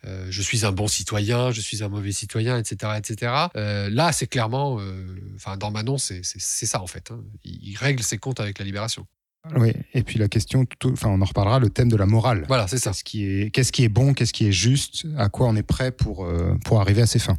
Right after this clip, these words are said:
Speaker 1: Voilà. Donc, euh, bon, voilà. Donc ça, c'est, ça, c'est le, c'est un peu l'hi-, l'histoire, euh, enfin, la genèse, on va dire. Et puis ensuite, eh ben, ce qui est intéressant, c'est de voir, euh, un petit peu comment il va développer tout ça. Mais je te propose qu'avant de parler de ça, on parle tout de suite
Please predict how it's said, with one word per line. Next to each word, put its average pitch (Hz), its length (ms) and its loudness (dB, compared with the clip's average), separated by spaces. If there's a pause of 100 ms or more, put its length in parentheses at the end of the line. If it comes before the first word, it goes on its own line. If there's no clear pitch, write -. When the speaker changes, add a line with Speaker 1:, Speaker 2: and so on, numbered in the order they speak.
Speaker 1:
Voilà. 107 320 -4
Donc, 143 300 0
euh, 147 320 4
bon, 139 140 2
voilà. 156 240 2
Donc 160 160 -4
ça, 160 100 0
c'est, 135 240 0
ça, 151 160 -2
c'est - 180 -2
le, 110 200 -2
c'est - 160 -4
un 113 100 -4
peu 135 120 -2
l'hi-, 113 180 0
l'histoire, 113 580 -2
euh, 101 260 -6
enfin, 98 120 -10
la 104 100 -4
genèse, 147 420 0
on 139 60 -4
va 113 140 -6
dire. 151 240 -8 (340)
Et - 80 -8
puis 104 120 -6
ensuite, 127 280 -4
eh - 60 -2
ben, 107 240 -4 (280)
ce - 100 -12
qui 123 80 -2
est 117 100 -2
intéressant, 117 440 0
c'est 147 140 -2
de 113 100 -2
voir, 120 420 0
euh, 104 160 -2
un 101 40 -6
petit 101 160 -10
peu 143 140 -4
comment 127 240 -2
il 127 100 0
va 117 140 -2
développer 113 340 -4
tout - 80 -10
ça. 190 160 0
Mais 190 180 -2
je - 120 -6
te 160 80 -2
propose 160 380 -2
qu'avant 156 260 -2
de 143 100 -2
parler 131 260 -2
de 123 60 -8
ça, 170 260 -4 (280)
on 127 160 -4
parle 170 260 0 (140)
tout 247 100 2
de - 60 -4
suite - 420 -2